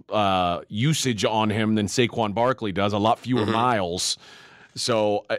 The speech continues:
Speaker 1: that one I'm, I'm more open to giving him a l-, a, a long-term deal. I don't know if the Raiders are, though, because I don't, I mean, the Raiders feel like a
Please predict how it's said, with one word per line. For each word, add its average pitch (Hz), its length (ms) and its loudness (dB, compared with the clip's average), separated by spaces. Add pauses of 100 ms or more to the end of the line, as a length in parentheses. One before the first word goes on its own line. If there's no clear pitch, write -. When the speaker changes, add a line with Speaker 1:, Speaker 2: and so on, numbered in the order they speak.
Speaker 1:
that 117 340 0
one 143 140 0
I'm, 120 240 0
I'm 107 220 2
more 123 360 2
open 131 360 0
to 120 120 -8
giving 113 280 0
him 117 340 0
a - 140 -6
l-, 107 320 -2
a, 92 400 2 (400)
a 101 40 4
long-term 117 600 2
deal. 135 400 0 (840)
I 104 100 0
don't 117 200 0
know 110 140 2
if 98 100 -2
the 98 80 -2
Raiders 98 380 0
are, 139 180 2
though, 104 140 -2
because 107 180 -6
I 107 80 2
don't, 110 180 2
I - 40 -2
mean, 101 140 2
the 98 80 0
Raiders 113 340 0 (400)
feel 127 220 0
like 104 180 0
a 98 260 0